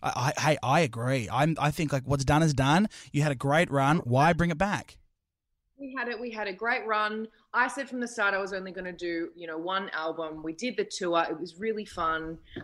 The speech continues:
Speaker 2: Um, but yeah, I mean, I don't know.
Speaker 1: Yeah, I, I tend to feel the
Speaker 2: It's what it
Speaker 1: same.
Speaker 2: is. I think, I think sometimes it's, it's good to just leave things where, where they should be left.
Speaker 1: Yeah, no, I tend to agree. It's like Seinfeld, you know, go out on a high, then you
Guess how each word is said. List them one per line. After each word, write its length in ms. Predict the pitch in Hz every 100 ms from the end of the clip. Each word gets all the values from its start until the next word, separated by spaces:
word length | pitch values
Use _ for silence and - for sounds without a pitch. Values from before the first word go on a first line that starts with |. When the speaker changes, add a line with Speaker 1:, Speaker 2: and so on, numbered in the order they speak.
| -
Speaker 2:
Um, 420 | 170 170 165 165 -
but 180 | 190 180
yeah, 280 | 196 147 123 165
I 40 |
mean, 260 | 180 170 165 _ _ _ _ _ _ 185
I 40 |
don't 140 | 147
know. 160 | 120 113 - _ _ _ _ _ _
Speaker 1:
Yeah, 200 | - 107 98 _ _ _ _ _ -
I, 100 | 151
I 60 | 147
tend 200 | 147 131
to 60 | 120
feel 160 | 123
the 80 | 101
Speaker 2:
It's 100 | 90
what 60 | 95
it 20 |
Speaker 1:
same. 100 | 120
Speaker 2:
is. 60 | -
I 20 | -
think, 140 | - 285
I 180 | 262 -
think 140 | 302 -
sometimes 420 | 254 240 214 196
it's, 220 | 190 - _
it's 220 | - 170 -
good 160 | 170
to 80 | 160
just 240 | 151 160 151
leave 200 | 147 147
things 540 | 139 131 135 - - - - - _ _
where, 480 | 156 156 139 139 135 _ _ _ _
where 260 | 139 147 135
they 340 | 127 127 127 - _ _ _ _ _ _ _ _
should 260 | - 165
be 120 | 151 135
left. 260 | 113 - _
Speaker 1:
Yeah, 360 | 156 135 107 101 -
no, 100 | 151
I 100 | 139
tend 220 | 139 139 127
to 80 |
agree. 220 | 127 120 123
It's 100 | 185
like 120 | 170
Seinfeld, 480 | 160 139 131 120 113
you 60 |
know, 120 | 139
go 200 | 143 175
out 120 | 185 170
on 80 |
a 40 | 143
high, 260 | 123 135 139
then 100 |
you 80 | 143